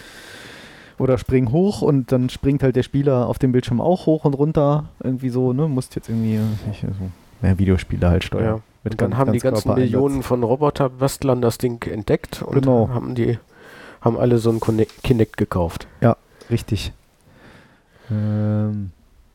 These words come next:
Speaker 1: ja, genau, und haben, haben dann das Ding gehackt und haben das reverse engineert, haben die Daten rausgefunden, weil Microsoft das nicht gleich freigegeben hatte, was sie dann später taten, weil sie es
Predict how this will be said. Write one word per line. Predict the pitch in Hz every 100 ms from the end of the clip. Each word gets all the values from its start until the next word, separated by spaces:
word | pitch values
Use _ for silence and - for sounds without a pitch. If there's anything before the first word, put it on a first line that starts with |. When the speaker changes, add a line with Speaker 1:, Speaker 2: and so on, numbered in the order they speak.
| _ _
Speaker 1:
ja, | 156 165
genau, | 120 135 101
und | 104
haben, | 117 117
haben | 110 113
dann | 113 113 104
das | 110
Ding | - 120
gehackt | 101 139 -
und | 127 117
haben | 120 117 110
das | 113 - -
reverse | 120 117 120 -
engineert, | 139 123 117 123 123 120
haben | 117 113 113 -
die | 117
Daten | 113 113
rausgefunden, | 113 - - 127 120
weil | 107
Microsoft | 107 - - 120 -
das | 110
nicht | 123 -
gleich | 107 -
freigegeben | 113 117 120 117 117 104
hatte, | 117 - 117 - - - -
was | 110 -
sie | 117
dann | 104 107 107
später | - 110 - 104
taten, | - 110 117 160
weil | 127
sie | 107
es | 107